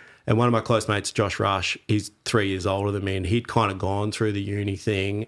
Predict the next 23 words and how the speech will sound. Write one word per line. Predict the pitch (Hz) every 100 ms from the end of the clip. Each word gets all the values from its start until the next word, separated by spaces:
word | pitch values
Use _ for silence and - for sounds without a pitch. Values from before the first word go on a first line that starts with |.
| -
and | 98 92 95 - _ _
got | - 107
this | 107 -
job | 110 87
at | -
Quickie | - 104 101
designing | 90 95 87 87
boardies, | 90 117 147 - -
and | 98
he |
was | 98 - - -
twenty-three | - 110 101 - _ - 107 110
or | 107
something | - 104
at | -
the | 101
time, | 104 104
or | 104
twenty-two, | 110 104 - 104
and | 95
he | 95
was, | 104
like, | 95